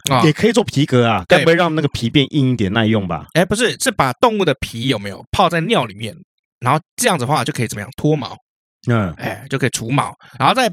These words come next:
Speaker 1: 把这个，或是把这个粪便有没有插在皮革上面，就可以怎么样？让它软化，这皮会软化。
Speaker 2: 嗯。哦，那你知道粪便还可以干嘛吗？
Speaker 1: 可以干嘛？
Speaker 2: 还可以拿来避孕哎。
Speaker 1: 哦，对啊，我们上次之前好像有讲过哦，<laughs> 避讳啊。
Speaker 2: 没有，要推广前面几集啦。
Speaker 1: 好，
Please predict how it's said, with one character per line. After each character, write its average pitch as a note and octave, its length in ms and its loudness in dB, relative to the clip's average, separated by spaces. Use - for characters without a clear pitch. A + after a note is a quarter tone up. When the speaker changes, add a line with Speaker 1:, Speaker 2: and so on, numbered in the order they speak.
Speaker 1:
把 A#2 200 0
这 F3+ 80 -2
个， F3+ 100 -4
或 C4 140 4
是 A#3 100 -2
把 - 180 0
这 C3+ 60 -4
个 D#3+ 80 -2
粪 E3+ 240 0
便 E3 160 0
有 A2+ 80 -6
没 A2 60 -6
有 B2 60 -8
插 F3+ 200 -2
在 F#3 240 0
皮 C#3 240 -8
革 C#3+ 160 0
上 D3 140 -2
面， B2 260 -4
就 E3+ 80 -2
可 C3 80 0
以 A#2+ 60 0
怎 A2 100 -8
么 G#2+ 60 -10
样？ G2+ 100 -10
让 C#3 160 0
它 D3+ 80 0
软 B2 180 -2
化， B2+ 200 -2
这 D#3+ 120 2
皮 B2+ 240 0
会 D#3 100 4
软 A#2+ 180 -2
化。 C3+ 120 -8
Speaker 2:
嗯。 - 180 -2
哦， D3+ 60 8
那 G3+ 60 2
你 D#3+ 40 2
知 - 80 2
道 E3 80 4
粪 F#3 140 0
便 E3 120 2
还 A2 40 -2
可 A#2+ 60 0
以 A2+ 40 0
干 B2+ 140 2
嘛 G2 120 0
吗？ G2 300 0
Speaker 1:
可 C3 60 0
以 B2 40 0
干 A#2+ 80 -2
嘛？ A2+ 80 -6
Speaker 2:
还 C3+ 80 2
可 C#3+ 80 2
以 E3+ 40 2
拿 C#3 100 2
来 C3 100 2
避 C3+ 160 2
孕 C3+ 220 -2
哎。 F2 100 -4
Speaker 1:
哦， D3+ 120 -2
对 A#3 180 4
啊， G#3 160 2
我 F3 120 0
们 D#3+ 80 -4
上 C4+ 200 2
次 B3 240 0
之 A3+ 180 4
前 A#3+ 120 4
好 G#3+ 100 2
像 A#3 160 2
有 F#3 120 2
讲 E3+ 180 0
过 - 280 2
哦， G3+ 160 0
<laughs> E3 100 2
避 F3+ 160 0
讳 D3+ 240 2
啊。 C#3 260 4
Speaker 2:
没 C3 60 2
有， D3 80 6
要 D3 100 2
推 - 180 0
广 A#2 220 -2
前 A#2 180 0
面 C#3+ 180 2
几 - 160 -6
集 - 180 -12
啦。 E2+ 120 -4
Speaker 1:
好， C3+ 320 0